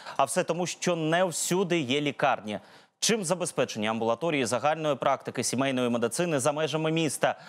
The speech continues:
Відповідь на це питання шукала наша Марія Сопкалова.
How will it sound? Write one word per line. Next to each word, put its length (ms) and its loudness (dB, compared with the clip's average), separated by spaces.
Відповідь 640 0
на 120 0
це 280 0
питання 500 -2
шукала 460 0
наша 320 -2
Марія 420 0
Сопкалова. 680 -2